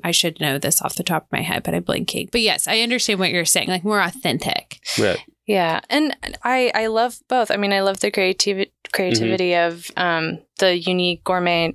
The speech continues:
Speaker 3: tacos, but, um, yeah, I'm, I'm totally with you on that sometimes.
Speaker 2: For, for sure, and none of those places I think are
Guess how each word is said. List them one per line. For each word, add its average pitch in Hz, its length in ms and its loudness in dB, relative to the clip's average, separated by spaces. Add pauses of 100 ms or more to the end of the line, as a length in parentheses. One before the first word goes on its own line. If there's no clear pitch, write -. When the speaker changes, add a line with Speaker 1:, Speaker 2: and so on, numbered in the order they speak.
Speaker 3:
tacos, 170 600 2
but, 160 300 2 (340)
um, 175 400 0 (100)
yeah, 185 140 2
I'm, 180 120 -4 (160)
I'm 180 80 -10
totally - 300 -2
with - 180 -4
you 202 60 -2
on - 120 -4
that - 160 -6
sometimes. 185 340 -2
Speaker 2:
For, - 200 2
for 160 200 0
sure, 120 240 0
and 104 360 -2
none 117 160 2
of 107 60 -2
those 107 180 0
places 98 440 0
I 92 140 2
think 92 280 -2
are 85 240 2